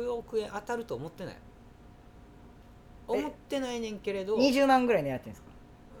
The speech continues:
Speaker 1: うん、ひ-、ちょっと百万ぐらい。
Speaker 2: <laughs> いや、結構リアル。リアルなとこっすね。
Speaker 1: いや、でもさ、買わんとさ、その夢って見られへんから。
Speaker 2: 確かに。
Speaker 1: うわ、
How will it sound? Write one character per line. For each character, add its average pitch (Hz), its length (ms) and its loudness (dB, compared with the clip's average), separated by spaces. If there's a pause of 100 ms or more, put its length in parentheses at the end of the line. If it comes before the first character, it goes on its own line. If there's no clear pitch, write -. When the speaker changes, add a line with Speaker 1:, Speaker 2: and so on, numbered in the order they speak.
(440)
Speaker 1:
う 180 40 -14
ん、 - 20 -16
ひ-、 175 140 -16 (120)
ち - 100 -18
ょ - 20 -16
っ - 20 -16
と 147 80 -10
百 151 240 -12
万 139 180 -10 (220)
ぐ 117 60 -10
ら 208 100 -6
い。 240 80 -2
Speaker 2:
<laughs> - 80 0
い - 20 -
や、 262 180 12
結 269 220 2
構 214 120 6
リ 214 120 8
ア 214 80 12
ル。 175 140 4 (460)
リ 196 200 8
ア 240 160 12
ル 233 120 10
な 220 180 10
と 220 160 8
こ 202 160 4
っ 180 40 6
す - 100 -10
ね。 131 140 -8
Speaker 1:
い 113 40 -6
や、 120 140 -6
で 123 100 -4
も 110 140 -6
さ、 98 340 -8
買 - 180 -6
わ 311 160 -4
ん 302 120 -8
と 220 160 -6
さ、 143 340 -10
そ - 160 -10
の 180 140 -6
夢 175 240 -4
っ 104 40 -4
て - 200 -14
見 101 120 -10
ら 120 140 -8
れ 104 60 -8
へ - 20 -12
ん - 20 -14 (220)
か - 60 -10
ら。 131 80 -4
Speaker 2:
確 92 80 -10
か 92 60 -10
に。 85 60 -10 (1200)
Speaker 1:
う - 20 -12
わ、 107 80 -12